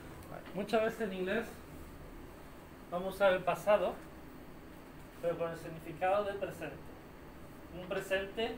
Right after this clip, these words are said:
hipotético. ¿Qué es lo que pasa aquí? O con lo que pasa con el if. Por ejemplo, si yo fuera tú. If I were you. Lo hemos visto ya antes, ¿no?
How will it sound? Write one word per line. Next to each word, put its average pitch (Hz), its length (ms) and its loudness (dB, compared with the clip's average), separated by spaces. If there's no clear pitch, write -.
hipotético. 165 640 -6
¿Qué 180 60 2
es 180 40 4
lo 180 80 4
que 180 80 2
pasa 175 280 4
aquí? 151 180 -6
O 170 200 0
con 185 120 2
lo 180 100 8
que 175 80 -4
pasa 180 280 2
con 160 200 0
el 160 120 0
if. 269 180 -2
Por 156 80 -4
ejemplo, 160 260 -4
si 139 200 -10
yo 220 200 4
fuera 196 180 0
tú. - 200 -6
If 226 340 -2
I 214 300 8
were 190 260 8
you. 180 280 2
Lo 156 60 -2
hemos 165 160 0
visto 156 180 -4
ya 147 80 -4
antes, 131 260 -10
¿no? - 60 -8